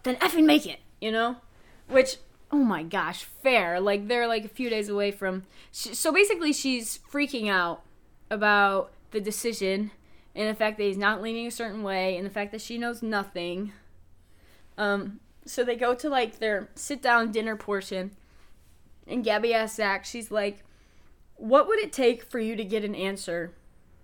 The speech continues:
to who you, what you're leaning towards?" And Zach says, "I'm trying to play this out until the very end so I know I'm making the right decision."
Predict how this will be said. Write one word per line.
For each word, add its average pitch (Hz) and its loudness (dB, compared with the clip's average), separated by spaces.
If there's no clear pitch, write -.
to 240 -8
who 220 -4
you, 208 -4
what 208 0
you're 202 -2
leaning 190 -6
towards?" 175 -8
And 226 -4
Zach 233 4
says, 247 -2
"I'm 233 2
trying 262 0
to 247 0
play 233 0
this 233 -2
out 214 4
until 226 -4
the 214 -4
very 214 -2
end 202 -2
so 208 -2
I 202 2
know 208 -2
I'm 208 -2
making 202 -6
the 196 -6
right 196 -4
decision." 233 -2